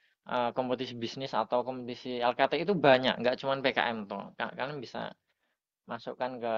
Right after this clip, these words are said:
skim lomba yang lain. Makanya ya nggak ada, nggak ada ruginya lah se-, sebenarnya bikin ini ya, bikin, eh, karya tulis ilmiah gitu. Masa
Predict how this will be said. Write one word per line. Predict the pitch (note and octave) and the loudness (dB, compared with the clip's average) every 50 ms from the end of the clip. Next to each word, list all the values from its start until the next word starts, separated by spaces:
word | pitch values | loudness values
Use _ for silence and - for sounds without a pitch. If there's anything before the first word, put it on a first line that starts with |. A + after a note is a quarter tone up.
| A2 - | -2 -4
skim | - - - C3 B2 A#2+ A#2+ A2+ A2 - - | -6 -6 -6 -6 -4 -4 -6 -8 -10 -4 0
lomba | B2+ C3 B2+ B2 A#2+ A#2+ | 2 2 2 4 2 2
yang | A#2 A2+ G#2+ G#2 | 2 2 2 2
lain. | G#2 G#2+ G#2+ G#2 G2+ G2 G2 G2 | 2 2 2 0 -2 -4 -6 -8
Makanya | G2 F#2+ G2+ G#2+ A#2 B2 B2+ A#2 - _ _ _ _ _ _ _ _ _ _ _ _ _ | -8 -8 -8 -6 -6 -6 -8 -8 -10 _ _ _ _ _ _ _ _ _ _ _ _ _
ya | - G#2 G#2 G#2+ | -12 -10 -8 -8
nggak | A2+ A2 B2 C3 C3 A#2+ | -2 0 0 0 2 4
ada, | B2 C3 B2+ B2+ C3 | 4 6 6 6 6
nggak | C3+ C#3 C#3+ C#3+ C#3 | 6 8 8 8 10
ada | C#3+ D3+ D3+ | 10 8 8
ruginya | D#3 D#3 C#3 E3 G3 F#3 E3+ C3+ | 8 6 4 2 4 4 4 4
lah | B2 A2+ A2+ | 4 2 0
se-, | A#2+ - - B2+ B2 | -2 -6 -8 -10 -10
sebenarnya | - C#3+ C3 B2 B2+ C3 B2+ B2 | -8 -8 -6 -6 -4 -4 -4 -4
bikin | A2 B2 A#2 - C#3 C3 B2+ B2+ B2+ | -4 -6 -2 0 0 0 0 -2 -6
ini | B2 B2+ C3+ C3+ A#2 | -6 -8 -6 -6 -8
ya, | G#2+ A2 - | -8 -8 -10
bikin, | - A2+ A2+ - - A#2 A#2 A#2+ A#2 A2+ A2+ A#2 A#2 A2 - A#2+ A#2 _ _ _ _ _ _ _ _ _ _ - | -12 -14 -12 -10 -10 -8 -8 -8 -8 -10 -10 -12 -12 -14 -16 -20 _ _ _ _ _ _ _ _ _ _ _ -12
eh, | A2 A2 G#2 | -10 -8 -4
karya | A2+ A#2 A2+ A#2 A#2 | -4 -2 -2 -2 -2
tulis | G2+ B2 A#2 - | -4 -6 -8 -8
ilmiah | - B2 A#2 A2+ A2 G#2+ G#2+ G#2 | -10 -12 -10 -10 -10 -10 -10 -12
gitu. | G2 A2 | -12 -8
Masa | A2+ B2+ C#3+ D#3 D3+ - | -6 -4 -2 0 -2 -2